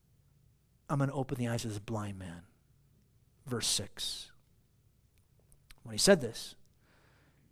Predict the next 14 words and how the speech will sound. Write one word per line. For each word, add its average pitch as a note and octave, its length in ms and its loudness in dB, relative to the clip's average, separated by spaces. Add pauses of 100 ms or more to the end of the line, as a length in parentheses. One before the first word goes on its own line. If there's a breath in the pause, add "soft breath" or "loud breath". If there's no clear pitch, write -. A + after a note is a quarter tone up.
(120)
he D3 220 2 (460)
<laughs> - 420 -4
spat - 360 4
on E3 100 6
the D#3 80 2
ground. C#3 300 0 (120)
Ew, G3+ 180 2
that's G3 220 -4
nasty. A#2+ 340 -6 (1300 loud breath)
Made A3+ 280 12
clay D4+ 360 12
of G#3+ 100 12
the A3+ 60 12
spittle G3 520 10